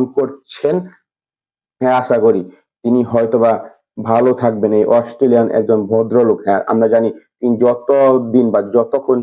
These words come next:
চাকরি করেছেন বা কাজ করেছেন, তিনি তার মনোযোগ দিয়ে বা বাংলাদেশের উন্নতি বা বাংলাদেশের ক্রিকেটের উন্নতির জন্য তিনি কাজ করেছেন। হ্যাঁ, তার জন্যই বাংলাদেশের এই প্লেয়ারদের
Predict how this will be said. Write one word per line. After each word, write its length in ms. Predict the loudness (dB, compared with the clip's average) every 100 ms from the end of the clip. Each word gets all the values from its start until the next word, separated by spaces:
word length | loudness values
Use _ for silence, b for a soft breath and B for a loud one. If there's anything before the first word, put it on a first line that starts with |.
| -4
চাকরি 300 | -6 -2 -2
করেছেন 260 | -2 0 0
বা 80 | -2
কাজ 200 | -2 -6 -2
করেছেন, 300 | -2 0 -2 B B _ _
তিনি 100 | -4
তার 160 | -2 -2 -4 -4 -2
মনোযোগ 500 | 0 2 2 2 0 0
দিয়ে 160 | 0 2
বা 120 | 2
বাংলাদেশের 480 | 0 -2 -2 0 -2 b b _ _
উন্নতি 560 | -4 0 2 2 2 2
বা 100 | 2
বাংলাদেশের 420 | 2 2 0 -2
ক্রিকেটের 380 | -2 0 0 2
উন্নতির 400 | 4 2 2 0
জন্য 160 | 2 0
তিনি 180 | 0 -2 -2
কাজ 200 | -2 -2 -2
করেছেন। 500 | -2 0 0 -2 -2 -2 B B _ _
হ্যাঁ, 140 | -4 -2 -2
তার 160 | -2 0
জন্যই 280 | 0 2 0
বাংলাদেশের 580 | 0 0 -2 -2 -2 -2 b b -6
এই 80 | -6
প্লেয়ারদের 500 | -2 0 2 2